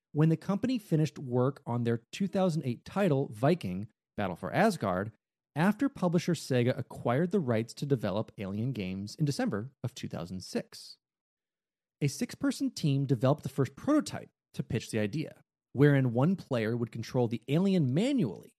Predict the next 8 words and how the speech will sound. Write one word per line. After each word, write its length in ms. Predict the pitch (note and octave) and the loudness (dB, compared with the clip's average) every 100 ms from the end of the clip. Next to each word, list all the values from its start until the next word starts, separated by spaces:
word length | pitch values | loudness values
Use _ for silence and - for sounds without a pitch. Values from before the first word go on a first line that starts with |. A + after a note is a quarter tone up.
| _ _ _ | _ _ _
while 200 | - C3+ | 4 6
another 440 | C3 B2+ F3+ C4 B3+ | 6 4 2 2 0
would 480 | C3+ C3 E3 F3 - | 2 4 4 2 -4
conceal 580 | D#3 - - - A#3 | -6 -6 -10 -6 -2
themselves 640 | G#3 D3 - - G#2 G#2 G#2 | 2 0 0 -4 -2 -2 -4
in 80 | C3 | -2
an 80 | B2+ | 0
environment 680 | A2+ C#3 A#3+ F#3 G#2 G2+ | 0 0 2 2 0 -4